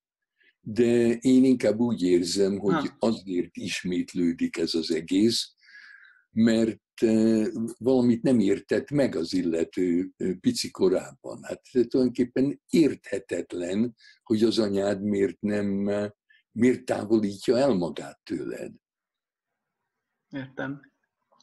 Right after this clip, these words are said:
Speaker 2: Menjünk tovább. A következő kérdés. „Sziasztok!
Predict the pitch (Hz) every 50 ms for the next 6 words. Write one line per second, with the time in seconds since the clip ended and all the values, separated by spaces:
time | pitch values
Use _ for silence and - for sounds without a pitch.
0 | _ _ _ _ _ _ _ _ - - - - - - - - - - - -
1 | - - _ _ _ _ _ _ _ _ _ _ _ _ _ _ - 151 139 127
2 | 123 113 113 - 127 113 113 113 110 113 113 - 120 - - _ _ _ _ _
3 | _ _ _ _ _ _ _ _ - 135 - 131 123 120 117 - - 135 117 120
4 | 113 - - 113 117 123 120 113 117 123 - - - - - _ _ _ _ _
5 | - - - - - - - - - - _ _ _ _ - - 180 151 123 117
6 | - - - 127 113 113 113 - - _ _